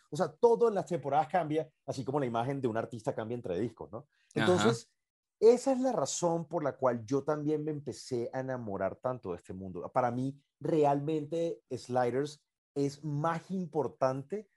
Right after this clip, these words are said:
Speaker 1: de lo que yo pienso, pero a veces cuando tengo este tipo de conversaciones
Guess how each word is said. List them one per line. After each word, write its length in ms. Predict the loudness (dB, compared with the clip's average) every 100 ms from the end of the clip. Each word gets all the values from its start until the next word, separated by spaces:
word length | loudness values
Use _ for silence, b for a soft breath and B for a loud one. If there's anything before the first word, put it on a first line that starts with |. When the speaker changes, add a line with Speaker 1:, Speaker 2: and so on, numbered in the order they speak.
| _
Speaker 1:
de 140 | 0
lo 180 | 2 0
que 160 | -4 -6
yo 220 | -6 -6
pienso, 360 | -4 -4 -4 -4
pero 140 | 0
a 40 |
veces 180 | 0 0
cuando 220 | -4 -6
tengo 180 | -6 -8
este 100 | -10
tipo 220 | -10 -6
de 80 | -6
conversaciones 720 | -4 -6 -8 -10 -10 -10 -14